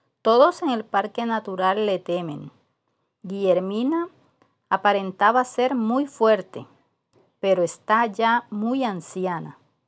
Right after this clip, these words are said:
A Guillermina le duelen sus garras y el pico le molesta.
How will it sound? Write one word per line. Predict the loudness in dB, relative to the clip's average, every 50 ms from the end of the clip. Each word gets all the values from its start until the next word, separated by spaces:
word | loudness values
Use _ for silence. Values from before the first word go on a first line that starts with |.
| _ -20 _ _ _ _ _ _ _ -4
A | -2
Guillermina | -2 -2 -2 -2 -2 0 0 0 0 0 0 2 0 0 -2 -2 -6 _ _ _ -6
le | -2 0 0
duelen | 0 0 -2 0 0 -2 -6 -6
sus | -10 -12 -16 -18 -14
garras | -4 2 6 6 6 6 6 2 -4 -6 -8 -14 -18 _ _ _ _ _ -14
y | -8 -4 -2
el | -2 -2 -4
pico | -10 _ -8 -6 -6 -6 -4 -6 -6 -4
le | 0 0 0 0
molesta. | -2 -6 -2 0 0 0 0 -4 -6 -14 -16 -18 -18